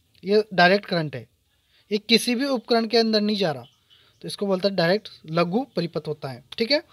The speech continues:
ये इसका जो प्रतिरोध होता है वह क्या होता है, शून्य होता है, ये ध्यान रखना। हाँ, धारा का मान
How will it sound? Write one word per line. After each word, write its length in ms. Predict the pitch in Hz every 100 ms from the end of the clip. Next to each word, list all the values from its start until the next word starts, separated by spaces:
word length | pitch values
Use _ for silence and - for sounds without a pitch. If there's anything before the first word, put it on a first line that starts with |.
| - - - 175
ये 180 | 196 208
इसका 380 | 190 214 240 240
जो 120 | 190 202
प्रतिरोध 420 | 175 196 196 196
होता 200 | 190 196
है 60 |
वह 140 | 196 185
क्या 200 | - 180
होता 200 | 180 202
है, 80 | 220
शून्य 320 | - 175 160
होता 240 | 143 - 139
है, 80 |
ये 100 | 139
ध्यान 220 | 143 156 151
रखना। 280 | 185 226 - _ _ _ _ - _ -
हाँ, 200 | 208 185
धारा 240 | 180 226 247
का 120 | 247
मान 260 | 233 240